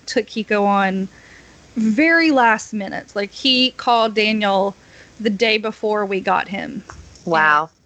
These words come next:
Speaker 1: he came over, he brought her over to meet, him over to meet Portia, and when they got along, he left him. That, I mean, that was
Speaker 2: Wow.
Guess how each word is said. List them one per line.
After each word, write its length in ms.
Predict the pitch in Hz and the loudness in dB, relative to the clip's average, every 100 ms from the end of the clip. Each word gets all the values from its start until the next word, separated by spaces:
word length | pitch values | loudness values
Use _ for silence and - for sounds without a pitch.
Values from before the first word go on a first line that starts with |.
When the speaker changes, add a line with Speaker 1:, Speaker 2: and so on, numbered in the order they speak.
| _ _ _ _ | _ _ _ _
Speaker 1:
he 140 | 277 | -6
came 200 | 254 254 | 0 0
over, 240 | 240 226 240 | 0 -2 -2
he 100 | 254 | 0
brought 200 | 233 226 | 2 2
her 100 | 220 | 0
over 240 | 220 214 | -2 -4
to 180 | 208 226 | -4 -4
meet, 240 | 214 202 - - | -4 -4 -8 -2
him 200 | 262 247 | 2 4
over 160 | 226 220 | 4 2
to 80 | |
meet 200 | 214 208 | 0 -4
Portia, 560 | - 226 214 - 202 180 - | -2 0 0 0 0 0 0
and 340 | 202 190 190 214 | 0 0 -2 0
when 140 | 208 | 0
they 120 | 202 | 0
got 200 | 202 208 | 2 0
along, 340 | 202 202 202 202 | 0 -2 -4 -4
he 200 | - 214 | -8 -4
left 260 | 139 - | -4 -4
him. 180 | - 95 - | -10 -10 -4
That, 180 | 202 - | -2 -2
I 20 | |
mean, 160 | 202 196 | -4 -2
that 120 | 190 | 0
was 300 | 185 180 - - | 0 -4 -10 -10
Speaker 2:
Wow. 600 | 180 165 156 147 151 | -4 -2 0 -2 -4